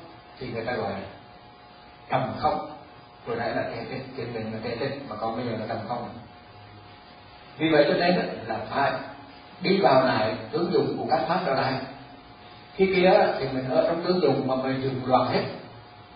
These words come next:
Bây giờ ngồi ra một cái rồi đó, thì bây giờ trở lại tướng dụng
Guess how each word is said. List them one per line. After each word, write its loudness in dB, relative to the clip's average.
Bây 2
giờ 4
ngồi 6
ra 6
một 0
cái 6
rồi 4
đó, 4
thì -8
bây -2
giờ 0
trở 6
lại 4
tướng 0
dụng 2